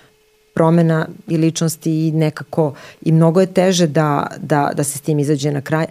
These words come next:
ali nije nemoguće. Mislim da je važno da o tome pričamo, da ove bolesti mogu da se leče i da se izleče, ali je potrebno što pre da se krene sa lečenjem i što je jako važno biti uporan, strpljiv, istrajan u lečenju. Jer ono je naporno i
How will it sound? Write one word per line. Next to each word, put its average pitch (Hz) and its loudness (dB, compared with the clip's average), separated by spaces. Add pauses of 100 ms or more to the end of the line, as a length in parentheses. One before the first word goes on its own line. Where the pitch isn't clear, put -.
ali 170 0
nije 175 2
nemoguće. - -4
Mislim 147 -6
da 151 -2
je 151 0
važno 165 -2
da 170 0
o - 0
tome 165 -4
pričamo, 160 -4
da 156 -2
ove 156 0
bolesti 160 -2
mogu 175 2
da 165 0
se - -4
leče 143 -4 (500)
i 160 -2
da 151 0
se 151 0
izleče, 180 0 (380)
ali 160 0
je 170 2
potrebno 151 -2 (140)
što - -2
pre 185 0 (320)
da 170 0
se 175 -4
krene 175 0
sa 165 -4
lečenjem 160 -2
i 151 -6
što - -4
je 151 2
jako 170 0
važno 156 0
biti 147 -4
uporan, 147 -4
strpljiv, 147 -4
istrajan - -2
u - -8
lečenju. - -8 (440)
Jer 151 2
ono 156 0
je 160 0
naporno 156 -2
i 139 -2